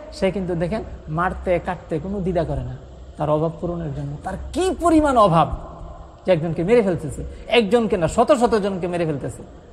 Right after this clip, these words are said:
এই যে বাশার আল আসাদ সিরিয়া, সে নিজের শুধু ক্ষমতাটুকু টিকিয়ে রাখার জন্য লক্ষ লক্ষ লোক মারা যাচ্ছে,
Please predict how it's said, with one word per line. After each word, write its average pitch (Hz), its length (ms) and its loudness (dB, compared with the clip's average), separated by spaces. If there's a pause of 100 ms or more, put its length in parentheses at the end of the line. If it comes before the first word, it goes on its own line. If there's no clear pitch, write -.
(160)
এই 190 100 0
যে 185 100 4
বাশার 165 380 2
আল 165 140 4
আসাদ 151 260 0 (160)
সিরিয়া, 151 320 0 (480)
সে 220 160 2
নিজের 247 440 6
শুধু 226 300 2
ক্ষমতাটুকু 208 580 0
টিকিয়ে 214 280 0
রাখার 165 300 2
জন্য 147 180 -4 (560)
লক্ষ 185 520 4
লক্ষ 247 480 6
লোক 233 320 6
মারা 196 180 4
যাচ্ছে, 160 340 -4